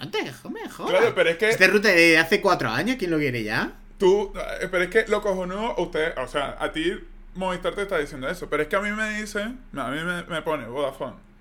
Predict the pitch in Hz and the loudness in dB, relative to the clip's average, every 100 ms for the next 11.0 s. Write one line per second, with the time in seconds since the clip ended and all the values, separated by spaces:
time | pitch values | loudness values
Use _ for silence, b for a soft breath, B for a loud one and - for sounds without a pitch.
0 | b b b b b 175 165 175 190 180 | b b b b b 2 2 2 4 4
1 | 175 185 190 185 156 156 180 180 170 147 | 2 0 -2 -2 -4 -4 -2 -2 -6 -6
2 | 151 135 139 175 185 185 170 165 196 196 | -6 -4 -6 -6 -6 -4 -6 -4 -4 -2
3 | 151 135 170 175 202 202 202 208 208 170 | -4 -4 -6 -6 -6 -2 -2 -2 -2 -2
4 | 156 - 156 151 143 143 160 160 - 120 | -2 -6 -2 0 0 -2 -6 -6 -12 -12
5 | 110 92 - 143 147 143 143 143 123 123 | -14 -12 -10 -10 -8 -10 -8 -10 -10 -12
6 | - - - b b b b b 151 170 | -16 -16 -20 b b b b b -8 -4
7 | 165 151 180 196 214 220 220 220 233 294 | -2 0 0 2 0 0 2 4 4 0
8 | - 170 165 151 175 190 196 185 180 202 | -10 -8 -6 -6 -4 -4 -2 -4 -2 -4
9 | 208 208 208 - 151 165 175 175 170 175 | -2 -4 -4 -8 -6 -4 -6 -4 -6 -2
10 | 185 180 190 190 208 254 156 135 156 147 | -2 -2 -4 -6 -8 -10 -10 -8 -4 -4